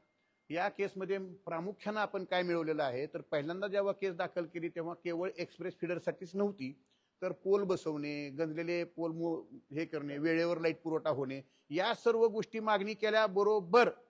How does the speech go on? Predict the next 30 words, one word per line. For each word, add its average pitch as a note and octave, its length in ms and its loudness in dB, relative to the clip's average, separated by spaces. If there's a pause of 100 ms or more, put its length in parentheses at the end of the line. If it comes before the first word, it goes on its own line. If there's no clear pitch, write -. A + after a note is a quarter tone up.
(240)
त्या G3+ 180 2
काळामध्ये F#3+ 640 0
हे F3+ 200 -2
जे F3+ 80 -2
अविनाश F3 400 -2
शिंदे F3+ 240 -4
होते, F3 320 -4
त्यांनी F3 460 -4
त्या E3+ 220 -2
काळातल्या E3 460 -4
नगराध्यक्ष D#3+ 560 -8
योगेश D#3 340 -6
सोपल D#3+ 400 -8
आणि D3+ 220 -8
आमदार D3+ 360 -8
साहेबांच्या, D3 600 -4
अक्कलकोटेंच्या C#3 640 -10
वगैरे C#3+ 280 -6
सगळ्यांच्या C#3 400 -8
मदतीनं C#3 380 -8 (480)
हे G3 80 6
जे G#3 120 -2
छोटे G#3 280 4
छोटे B3+ 240 2
कामं A#3+ 280 2
होते, F3+ 260 0
पण F3+ 220 -4
आपल्यासाठी G3 420 -2
मोठे B3 240 2
होते, C3+ 180 -4